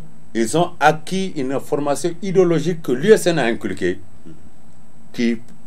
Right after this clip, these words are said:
Speaker 1: peut pas les accepter de devenir les femmes d'hommes politiques.
Speaker 2: Mhm.
Speaker 1: Ça, c'est très difficile.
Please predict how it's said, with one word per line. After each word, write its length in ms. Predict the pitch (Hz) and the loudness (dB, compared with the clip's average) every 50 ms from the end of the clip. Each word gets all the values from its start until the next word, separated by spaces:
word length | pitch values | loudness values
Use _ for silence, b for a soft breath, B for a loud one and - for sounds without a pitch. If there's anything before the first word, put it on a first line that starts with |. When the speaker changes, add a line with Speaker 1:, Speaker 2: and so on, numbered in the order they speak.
| - - - - | -8 -8 -2 0
Speaker 1:
peut 140 | 127 123 | 0 0
pas 180 | 120 - 151 156 | 4 4 4 4
les 200 | 143 120 95 101 | 4 2 2 2
accepter 580 | 107 98 - 104 90 80 - 117 117 123 120 120 - - - - - - - - - - | 0 0 0 -2 -2 0 0 0 0 0 0 -4 -6 -8 -8 -8 -6 -6 -8 -8 -8 -4
de 100 | 80 95 | -2 -2
devenir 340 | 90 82 104 95 98 113 117 | 0 0 0 0 0 0 0
les 160 | 110 87 87 | 0 0 0
femmes 360 | 85 - - 98 98 98 104 107 - | -2 0 0 0 0 -2 -4 -6 -4
d'hommes 220 | 85 85 92 90 | -4 -2 -2 -2
politiques. 440 | - 78 73 71 69 - - - - - - | -2 -4 -6 -6 -6 -6 -8 -8 -8 -8 -8
Speaker 2:
Mhm. 260 | 208 208 170 185 - - - - - - | -8 -8 -8 -8 -8 -8 -8 -8 -8 -8
Speaker 1:
Ça, 220 | - - - 196 | -2 2 2 4
c'est 180 | 202 - 139 113 | 4 4 2 2
très 260 | 107 107 117 120 147 139 | 2 2 2 0 2 0
difficile. 480 | 98 92 - 92 92 - 110 87 82 | 0 -2 -4 -4 -4 -4 -4 -4 -4